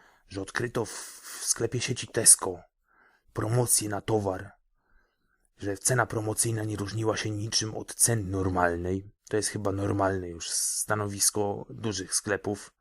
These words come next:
że promocja jest chwytna. I ludzie biorą bez pa-, bez opamiętania, bez patrzenia. Większość bierze i się zwiększa sprzedaż danego produktu. To jest super sprawa.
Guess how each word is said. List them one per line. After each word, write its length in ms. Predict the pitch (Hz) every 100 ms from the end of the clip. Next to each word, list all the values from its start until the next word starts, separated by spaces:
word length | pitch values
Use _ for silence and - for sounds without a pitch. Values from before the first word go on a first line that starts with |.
| _
że 140 | 104
promocja 520 | 101 107 110 113 - 110
jest 200 | - -
chwytna. 540 | - 101 - 98 95 - _ _ _ _ _ _ _ -
I 60 | 131
ludzie 260 | 135 123
biorą 280 | 113 110 110
bez 200 | 117 -
pa-, 180 | - -
bez 360 | 156 160 - -
opamiętania, 640 | 160 147 131 120 104 95
bez 180 | 107 -
patrzenia. 560 | 113 - 107 92 87 - _ _ -
Większość 400 | 117 117 - 101
bierze 220 | 95 95
i 120 | -
się 200 | - 131 -
zwiększa 480 | - 120 131 127 123
sprzedaż 380 | - 110 101
danego 300 | 101 98 98
produktu. 500 | 98 107 101 - - - _ _ _ _ _ _ _ -
To 80 | 104
jest 160 | 104 -
super 380 | - 127 95
sprawa. 520 | - - 90 90 -